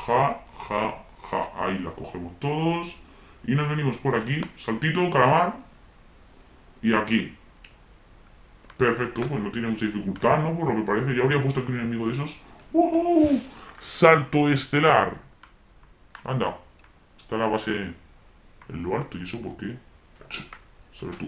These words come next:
Eh, eh, eh, mira, mira, mira. Ah, vale, es una limpiadora de estas. Yo no sé si esa máquina nos hace daño, ¿ves? ¿Nos hace daño? No, no, no, pero no es, no, no hace daño. O sea que la máquina no es del todo mala.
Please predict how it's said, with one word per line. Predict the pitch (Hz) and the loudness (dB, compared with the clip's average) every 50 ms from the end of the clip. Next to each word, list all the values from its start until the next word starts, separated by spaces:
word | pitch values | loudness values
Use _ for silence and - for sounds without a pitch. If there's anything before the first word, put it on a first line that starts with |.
| - - | -6 0
Eh, | |
eh, | 101 110 | 0 2
eh, | 104 101 104 110 101 104 107 104 104 104 104 95 110 | 4 4 4 4 4 2 2 2 0 -2 -2 -2 0
mira, | 113 113 104 - | 2 2 2 2
mira, | 98 98 | 2 0
mira. | 98 95 92 92 90 90 - - - - - - - - - - - - - - - - - - - - - - - - - - - - - - - - | 0 -2 -2 -4 -8 -10 -14 -20 -20 -20 -20 -20 -20 -20 -20 -20 -20 -20 -20 -20 -20 -20 -20 -20 -20 -20 -20 -20 -20 -20 -20 -20 -20 -20 -20 -20 -20 -4
Ah, | - 123 131 120 117 113 | 2 4 6 6 6 6
vale, | 120 123 113 110 | 6 6 6 4
es | 110 110 131 | 4 4 2
una | 135 131 | 0 0
limpiadora | 123 113 107 98 - 95 92 101 98 95 92 | 0 0 -2 -2 -2 -2 0 2 0 0 0
de | 92 | -2
estas. | 95 - - 85 82 - - - - - - - - - - - - - - - - - - - - - - - - - - - - _ - - - | -4 -6 -8 -8 -10 -10 -16 -20 -20 -20 -20 -20 -20 -20 -20 -20 -20 -20 -20 -20 -20 -20 -20 -20 -20 -20 -20 -20 -20 -20 -20 -20 -20 _ -20 -20 -10
Yo | 110 107 107 127 143 | -8 -2 0 2 2
no | 165 | 4
sé | 180 180 | 2 0
si | 165 | 0
esa | - 127 117 | 0 0 2
máquina | - 120 113 110 | 2 2 2 0
nos | 107 - | 0 0
hace | 101 98 | 0 0
daño, | 95 101 110 107 90 | 0 2 2 0 0
¿ves? | 95 120 156 | -2 -2 -4
¿Nos | 147 - | -4 -6
hace | 107 110 | -8 -6
daño? | 117 117 127 147 175 190 - - | -4 -4 -2 -2 -4 -6 -8 -4
No, | - 135 151 | 0 0 2
no, | 147 143 147 | 2 2 0
no, | 147 147 - | 0 0 2
pero | 113 104 | 2 2
no | 104 107 | 2 0
es, | 107 - - - - - - - - - - - - | -2 -4 -10 -16 -18 -18 -18 -18 -18 -20 -14 -6 -2
no, | 120 120 107 95 | 0 2 2 2
no | 107 110 | 2 2
hace | 110 113 | 0 0
daño. | 98 98 87 90 82 82 - - - - - - | -2 0 -2 -2 -4 -8 -10 -14 -18 -14 -12 -12
O | - | -4
sea | - 120 110 | -2 0 4
que | 117 120 117 113 117 107 90 | 6 6 6 6 4 4 4
la | 110 120 | 4 4
máquina | 131 147 151 156 165 160 | 4 4 4 2 0 2
no | 147 135 | 2 0
es | 127 | 0
del | 113 120 107 - | 0 0 0 0
todo | 107 104 98 92 | 0 0 0 0
mala. | 87 85 87 87 90 - | 0 -2 -4 -4 -6 -6